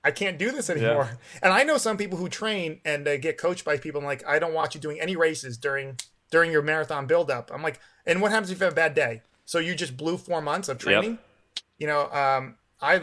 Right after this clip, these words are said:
Speaker 1: I like racing during marathon training. I like to, to see how good I feel. You know, you're usually tired during training, but you always run fast.
Speaker 2: Yeah,
Speaker 1: You just
Speaker 2: you,
Speaker 1: don't feel
Speaker 2: 'cause
Speaker 1: strain.
Speaker 2: you're just in an incredible fitness level for yourself. But
Speaker 1: Yeah.
Speaker 2: to have it all come together over twenty-six point two,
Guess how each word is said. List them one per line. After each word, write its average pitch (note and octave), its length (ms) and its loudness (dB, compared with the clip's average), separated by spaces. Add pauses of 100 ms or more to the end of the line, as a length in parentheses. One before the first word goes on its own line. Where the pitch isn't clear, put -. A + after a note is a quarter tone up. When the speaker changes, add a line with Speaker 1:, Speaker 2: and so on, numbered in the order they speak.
Speaker 1:
I D3+ 140 4
like D#3+ 260 2
racing C#3+ 320 -2
during B2+ 240 -4
marathon B2 340 -6
training. B2 240 -6
I C3 80 -2
like C#3 200 -2
to, C#3 120 -6
to C#3 160 -6
see C#3+ 180 -6
how C3 160 0
good C#3+ 200 4
I E3 60 2
feel. C3 220 -2
You C#3+ 80 -8
know, D#3+ 60 2
you're D#3+ 160 0
usually F3 360 -2
tired G3+ 380 -2
during C3+ 180 -6
training, C3+ 280 -8
but C#3+ 140 -2
you E3 140 -6
always D3 220 0
run C#3 160 -6
fast. D3+ 520 -6 (100)
Speaker 2:
Yeah, C3+ 320 2
Speaker 1:
You G#2 60 0
just A#2+ 80 -4
Speaker 2:
you, C3 40 4
Speaker 1:
don't D#3+ 100 6 (100)
feel G3 160 8
Speaker 2:
'cause G3+ 100 6
Speaker 1:
strain. A#2+ 120 -4 (180)
Speaker 2:
you're D3 100 -2
just D#3+ 180 2
in D#3 100 4
an C3+ 60 0
incredible B2+ 600 2
fitness C#3+ 440 -2
level F#2 220 -4
for A2 140 -6
yourself. F#2 680 0
But G2+ 280 4 (540)
Speaker 1:
Yeah. D3 120 2
Speaker 2:
to A2 280 6
have D3+ 280 8
it D3 60 2
all C#3 140 6
come C3 300 2
together A2+ 520 4
over G2 140 -4
twenty-six G#2+ 560 -2
point G2+ 320 -4
two, A2+ 420 2